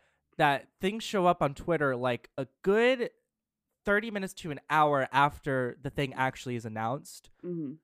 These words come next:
Speaker 1: So,
Speaker 2: Oh,
Speaker 1: I mean,
Speaker 2: okay.
Speaker 1: for a lot of people, that, that window is, is very crucial. I mean, not, I, I'm acting like I'm, like, a journalist for a major news company or something. I'm not. I run a podcast, but, you know, it's important.
Speaker 2: <laughs>
Speaker 1: So,
Speaker 2: Um,
Speaker 1: cool. Um,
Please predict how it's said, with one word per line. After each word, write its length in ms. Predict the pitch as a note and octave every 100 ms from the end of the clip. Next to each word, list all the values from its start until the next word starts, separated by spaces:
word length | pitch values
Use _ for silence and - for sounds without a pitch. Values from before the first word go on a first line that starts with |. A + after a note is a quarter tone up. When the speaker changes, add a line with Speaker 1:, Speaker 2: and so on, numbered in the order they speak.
| _ _
Speaker 1:
So, 360 | - D3+ C#3+
Speaker 2:
Oh, 60 | -
Speaker 1:
I 100 | E3+
mean, 120 | F#3+
Speaker 2:
okay. 80 | F#3+
Speaker 1:
for 80 | G#3+
a 40 |
lot 140 | G3 A#3
of 80 | B3+
people, 240 | A#3 F3+
that, 300 | D3+ D3+ C#3+ _ -
that 240 | C#3 B2 C#3+
window 460 | C#3 C3 D#3 D3 B2
is, 240 | A#2+ -
is 160 | C3 A#2
very 220 | B2+ B2
crucial. 440 | - B2+ - A#2
I 100 | C#3
mean, 200 | C#3+ D3+ C3
not, 180 | D3 D3+ D#3
I, 120 | -
I'm 120 | D#3+ F#3
acting 260 | G3+ F3+
like 220 | C#3+ C3+
I'm, 80 | C#3
like, 180 | C3 B2+ -
a 60 |
journalist 420 | B2+ C3 B2+ A#2+ C3+
for 80 |
a 40 | A#2+
major 200 | A#2 A2
news 140 | A2
company 240 | - B2 A#2+
or 20 |
something. 240 | A#2 A2
I'm 120 | C3 C3+
not. 180 | B2+
I 60 | B2
run 180 | B2 B2
a 40 |
podcast, 500 | - A#2+ - G2+ - -
but, 220 | B2 A#2+ - - _ D3
you 60 |
know, 80 | C#3
it's 100 | A#2+
important. 440 | F#3 C4 D4 - C4 - _
Speaker 2:
<laughs> 200 | - -
Speaker 1:
So, 340 | C3 A2+ A2+ _ _ _ _ -
Speaker 2:
Um, 320 | B2 G2 G3 - -
Speaker 1:
cool. 400 | D4+ A#3 A#2+ -
Um, 460 | G#3 A#3+ B3 A#3+ A#3